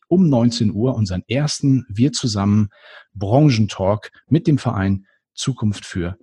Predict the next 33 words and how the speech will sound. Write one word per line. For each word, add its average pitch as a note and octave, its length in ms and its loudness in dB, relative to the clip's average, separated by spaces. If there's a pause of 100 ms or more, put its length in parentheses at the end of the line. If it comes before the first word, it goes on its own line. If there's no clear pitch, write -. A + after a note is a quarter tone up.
(180)
Finanzberatung. - 800 -2 (640)
Ja, B2 220 2
und G2+ 160 -2
worum C#3+ 180 4
es C3+ 120 0
dabei B2+ 200 0
ganz C#3 300 -4
genau B2+ 420 2
geht, E3+ 300 0
dazu B2+ 260 0
haben B2 160 2
wir A#2 60 -2
den A2 220 -2
Christian C3 420 -4
Schwalb, B2+ 640 -2
den A2+ 160 -6
ersten - 280 -8
Vorsitzenden A2 600 -2
des - 140 -6
Vereins, - 520 -2 (300)
um G#2+ 100 0
ein G2 120 -2
kurzes - 540 -4
Statement B2 720 2
gebeten. A2+ 360 0
Das G2+ 220 -4
haben G2+ 120 0
wir F#2 120 -4
im F2 120 -2
Vorfeld - 340 -6
zu - 120 -10
diesem E2+ 200 -10
Podcast - 500 -10